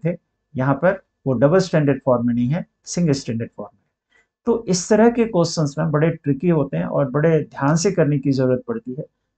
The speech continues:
वही तरीका मैंने इसलिए diagram बना के बताया कि इस diagram को फॉलो करोगे तो आपको समझ में अच्छे से आएगा। एक और question करते हैं, "What will be the content of D N A in a somatic cell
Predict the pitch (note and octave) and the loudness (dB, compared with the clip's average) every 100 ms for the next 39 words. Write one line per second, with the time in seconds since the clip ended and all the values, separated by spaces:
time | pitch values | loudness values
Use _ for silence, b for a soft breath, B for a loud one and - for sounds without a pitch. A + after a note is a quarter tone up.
0 | - G#3+ G#3+ E3 D#3 E3+ D3+ D3 C3+ C3+ | -4 -2 2 2 4 4 4 4 2 2
1 | G3 D#3 C#3+ C#3+ F3+ F3+ C3+ A#2+ A2 - | 2 6 6 6 4 4 2 2 -4 -14
2 | - - - D#3 E3 - _ _ C3+ C3 | -18 -20 -6 -4 -4 -10 _ _ -8 2
3 | C3 C3 D#3+ F#3+ F3+ D#3+ D#3 D3 C3+ C3 | 4 6 4 2 0 0 2 2 0 0
4 | C#3 F3+ C#3 B2+ - A3 - B2 A#2 C3+ | -2 0 2 2 0 -10 -6 -4 -4 -6
5 | D#3+ - A2 - - - _ _ _ _ | -8 -10 -10 -10 -10 -14 _ _ _ _
6 | _ _ _ _ _ _ _ _ - F3 | _ _ _ _ _ _ _ _ -2 4
7 | G3+ G3+ F#3+ F#3 F#3 F3+ E3+ F3+ - _ | 6 6 2 0 2 0 0 -6 -8 _
8 | _ _ _ _ _ - C#3+ D#3 F3 G#3+ | _ _ _ _ _ 0 6 6 4 4
9 | G#3 G3 F#3 E3 D#3+ F3+ F#3+ F3 C#3 - | 4 4 4 2 2 2 2 2 2 0
10 | - _ _ _ _ _ _ _ _ _ | -14 _ _ _ _ _ _ _ _ _
11 | _ _ A2 C#3 E3+ F3+ C3 - _ _ | _ _ 2 6 8 8 6 0 _ _
12 | _ _ _ _ - D#3 D#3+ - D3 D#3 | _ _ _ _ -2 2 2 2 4 6
13 | D#3+ G3+ - B2 | 6 2 0 -4